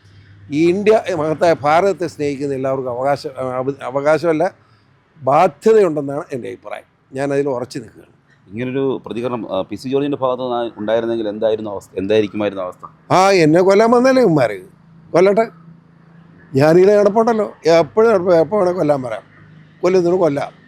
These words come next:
Speaker 1: പക്ഷേ ഞാനങ്ങ് പേടിക്കാൻ തീരുമാനിച്ചിട്ടില്ല. ഇത് കാണട്ടെ, അതൊന്ന് നേരിടാൻ തയ്യാറായി. ആ, any time ഇവന്മാർ വിളിക്കുക, എവിടെ ചെല്ലണം എന്ന് ഇവന്മാർ പറഞ്ഞാൽ മതി, ഞാൻ കൂടി ചെന്നേക്കാം. ഇവന്മാർ കൊല്ലുന്ന കൊല്ലട്ടെ. ഈ സത്യം പറഞ്ഞാൽ കൊല്ലുമെങ്കിൽ അതൊന്ന് കാണണമല്ലോ.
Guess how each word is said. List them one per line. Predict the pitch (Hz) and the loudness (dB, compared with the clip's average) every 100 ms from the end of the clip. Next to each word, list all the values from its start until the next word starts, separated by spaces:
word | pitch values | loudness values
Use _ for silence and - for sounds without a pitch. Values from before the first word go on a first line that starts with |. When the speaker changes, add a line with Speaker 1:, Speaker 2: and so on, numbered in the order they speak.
| _ _ | _ _
Speaker 1:
പക്ഷേ | 139 165 | -6 -2
ഞാനങ്ങ് | 143 151 180 185 | -2 -2 -2 -2
പേടിക്കാൻ | 180 175 170 180 | -2 -2 -2 0
തീരുമാനിച്ചിട്ടില്ല. | 170 160 156 151 117 104 - - _ _ _ _ - | 0 0 -2 -4 -10 -14 -18 -20 _ _ _ _ -10
ഇത് | |
കാണട്ടെ, | 139 165 170 151 143 - - | -2 0 0 -2 -8 -12 -4
അതൊന്ന് | 156 165 156 | -2 0 0
നേരിടാൻ | 156 160 156 | 0 2 0
തയ്യാറായി. | 151 143 127 110 _ _ 131 | 0 -2 -4 -10 _ _ -2
ആ, | 160 | -2
any | 156 175 196 165 | 0 -2 -4 -2
time | 165 | -2
ഇവന്മാർ | 127 143 160 | -2 -2 -4
വിളിക്കുക, | 156 151 147 156 _ _ _ _ | -2 -4 -4 -6 _ _ _ _
എവിടെ | 151 202 | 2 2
ചെല്ലണം | 214 190 185 202 | 2 2 2 2
എന്ന് | 190 | 0
ഇവന്മാർ | 170 170 | -2 -2
പറഞ്ഞാൽ | 147 139 143 | -2 -4 -4
മതി, | 139 | -4
ഞാൻ | 135 139 | -4 -6
കൂടി | 143 | -4
ചെന്നേക്കാം. | 131 117 113 104 | -6 -8 -14 -16
ഇവന്മാർ | 127 135 131 | -8 -6 -2
കൊല്ലുന്ന | 135 127 | -4 -4
കൊല്ലട്ടെ. | 117 110 92 _ _ _ _ _ _ | -8 -10 -16 _ _ _ _ _ _
ഈ | 143 | -6
സത്യം | 131 143 196 175 | -4 -2 0 0
പറഞ്ഞാൽ | 156 156 | -2 -2
കൊല്ലുമെങ്കിൽ | 131 139 135 147 | -2 -2 -2 -2
അതൊന്ന് | 131 135 | -2 -4
കാണണമല്ലോ. | 123 127 139 139 123 | -4 -6 -6 -6 -10